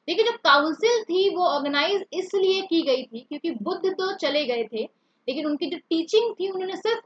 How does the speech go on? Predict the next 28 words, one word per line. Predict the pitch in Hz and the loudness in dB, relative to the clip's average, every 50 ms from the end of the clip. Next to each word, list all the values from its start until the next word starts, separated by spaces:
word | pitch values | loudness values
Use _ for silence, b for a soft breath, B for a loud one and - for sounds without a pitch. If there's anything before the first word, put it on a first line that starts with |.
| _ - | _ -6
oral | 277 285 285 311 370 381 320 | -2 0 0 0 0 0 -2
भाषा | - - - 262 262 - - 302 294 | -4 -2 -2 -4 -2 -2 -4 -4 -4
में | 294 311 262 214 | -4 -6 -6 -4
बोला | 220 220 220 220 | -4 -4 -2 -4
था, | 220 - 196 | -6 -8 -12
सिर्फ | 196 - - 381 - 359 | -12 -8 -6 -6 -4 -2
उन्होंने | 370 339 349 349 359 330 | -2 -4 -2 -4 -4 -4
बोला | 240 - 262 262 294 330 349 | -4 0 0 2 2 2 2
था, | 349 320 359 | 0 -4 -8
कहीं | 370 - - 294 277 - 285 392 415 427 403 302 | -8 -6 -4 -4 -2 -2 -4 -6 -4 -4 -4 -2
भी | 302 320 370 381 - _ _ _ _ _ _ _ - | -2 -2 -4 -4 -6 _ _ _ _ _ _ _ 0
documented | 285 285 285 - 370 370 349 349 359 370 370 370 - 440 453 440 480 - - - | 0 0 0 -2 -2 -2 0 0 0 0 -2 -2 0 0 0 0 -2 -4 -4 -2
form | 339 320 330 349 370 349 320 285 | 0 2 2 2 2 0 0 0
में | 269 262 285 294 | 0 0 0 0
वो | 320 339 | -2 -4
teaching | - - 311 302 - - 349 339 311 277 | -4 -4 -6 -6 -4 -4 -4 -4 -4 -4
नहीं | 269 269 240 285 349 330 | -4 -4 -4 -4 -6 -8
थी। | - _ 208 - _ - | -8 _ -20 -20 _ -16
तो | - - - | -16 -12 -8
इस | - 381 370 - 359 | -6 -6 -6 -4 -2
वजह | 320 311 277 233 320 339 | 0 0 2 4 2 2
से | 359 339 285 269 285 | 2 0 -4 -6 -6
क्या | - 269 254 247 | -4 -2 0 0
हुआ | 254 233 226 214 208 214 277 339 - _ _ _ _ _ _ _ | 0 0 -2 -6 -6 -6 -8 -10 -12 _ _ _ _ _ _ _
कि | 311 320 349 349 | -2 -2 0 0
आपको | - - 508 - - - 311 | 2 2 2 2 0 -2 -4
उसको | - - - - - 330 | -4 -4 -4 -4 -6 -4
documented | - 269 262 - - 254 285 302 302 302 - 359 381 | -2 -2 -2 -2 -2 -4 -2 -2 -2 -2 -4 -4 -6